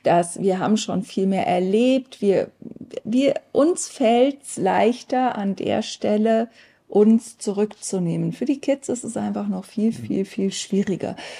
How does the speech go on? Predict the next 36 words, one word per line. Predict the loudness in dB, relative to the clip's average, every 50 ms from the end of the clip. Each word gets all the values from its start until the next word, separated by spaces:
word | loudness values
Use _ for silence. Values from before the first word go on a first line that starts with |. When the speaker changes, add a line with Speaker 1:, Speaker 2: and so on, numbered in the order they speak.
| -20 -10 _
Speaker 1:
Und, | 0 0 2 2 0 -2 -2
ähm, | -2 0 0 0 0 -2 -2 -2
wenn | -2 0 0 2
du | 2
erwartest, | 2 2 2 0 0 0 0 0 -2 -2 -4 -6 -4 -4
dass | -4 -4 -4 -2
Kinder | 0 2 4 4 4 2
sich | 0 -2 -6 -8 -8
zurücknehmen | -8 -6 -4 -2 -2 -4 -2 0 0 2 2 2 2 0 0
oder | -2 -4 -4 -4 -4
anpassen, | -2 -2 -2 -2 0 -2 -2 -2 -2 -2 -4 -4 -6 -6 -12 -20 -20 _ _ _ _
dann, | -2 0 0 2 0 0 -2 -4 -4 -6
das | -6 -4 -4
hast | -6 -6 -4 -6
du | -6
bestimmt | -6 -6 -4 -4 -4 -4 -2 -2
auch | -4 -4
schon | -4 -4 -2 -2 -2
erlebt, | -2 0 0 -2 -2 -2 -4
das | -6 -4 -4
führt | -4 -2 -2 -2 0
Speaker 2:
<laughs> |
Speaker 1:
eigentlich | 0 -2 -2 -2 -2 -2
nur | -4 -4 -4 -4
zu | -6 -8 -8
Kampf | -8 -6 -4 -4 -4 -4 -4
und | -4 -6 -6 -6
Speaker 2:
Ja. | -8 -6 -4 -2
Speaker 1:
Krampf, | 0 0 0 -2 -6 -6 -6
ja. | -6 -6 -6 -8 -12 -16 -16 -8 -2
Weil | 2 2 4 4 4 2 0 -4 -6
du | -6 -6 -6
kannst | -4 -4 -2 -2 -2 -4 -6 -8 -6
dieses, | -4 -2 0 0 0 0 -2 -8 -12 -14 -12 -8
dieses | -6 -6 -6 -4 -4 -2 -2 -2 -2 -4 -4
Wechselspielen | -6 -6 -6 -4 0 0 0 0 -2 -8 -4 -2 0 2 2 2 0